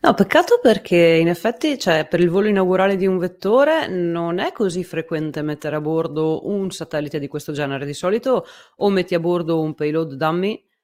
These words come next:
e SpaceX aveva messo a bordo tipo una forma di formaggio, eh, oppure un, un satellite, una, che, che, mm,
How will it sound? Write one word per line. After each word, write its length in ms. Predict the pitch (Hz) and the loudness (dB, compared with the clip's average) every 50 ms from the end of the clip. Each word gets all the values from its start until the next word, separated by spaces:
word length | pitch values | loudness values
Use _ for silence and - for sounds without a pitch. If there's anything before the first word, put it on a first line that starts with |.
| _ | _
e 280 | _ 147 139 139 139 139 | _ -4 -2 0 0 -2
SpaceX 440 | 135 - 160 151 - 175 175 - - | -4 -4 -6 -4 -4 -4 -4 -4 -4
aveva 180 | 156 143 147 147 | -4 -2 -2 -2
messo 180 | 147 151 - | -4 -4 -4
a 40 | 156 | -4
bordo 200 | 147 156 160 147 | -2 -2 -2 -2
tipo 200 | 143 156 - - | -4 -6 -8 -6
una 120 | 151 147 139 | -6 -6 -6
forma 240 | - 170 156 151 | -6 -6 -6 -4
di 80 | 147 143 | -6 -6
formaggio, 580 | - 160 147 151 143 135 139 131 147 160 120 - | -6 -6 -4 -4 -4 -4 -4 -4 -6 -8 -8 -10
eh, 260 | - 120 120 123 117 | -10 -10 -8 -8 -8
oppure 340 | 123 131 127 - 151 151 151 | -8 -8 -8 -6 -4 -2 -2
un, 380 | 147 151 156 147 117 165 160 - - - - - - - | -2 -2 -2 -4 -4 -4 -4 -4 -6 -12 -20 -20 -20 -10
un 160 | - 156 160 | -6 -6 -6
satellite, 460 | - - 165 151 165 165 170 165 156 165 | -4 -4 -4 -2 -2 -2 0 0 0 0
una, 360 | 160 160 160 160 151 160 156 151 | 0 -2 -2 -2 -2 -4 -4 -4
che, 280 | - 160 151 151 147 - | -4 -2 -2 -2 -2 -2
che, 360 | - 151 147 143 143 139 135 | -4 -4 -4 -4 -4 -4 -4
mm, 1040 | 131 131 131 131 131 127 127 123 - - 123 117 120 120 123 123 127 131 120 120 131 | -6 -6 -6 -8 -8 -8 -8 -10 -10 -12 -12 -12 -12 -12 -12 -10 -10 -12 -12 -14 -16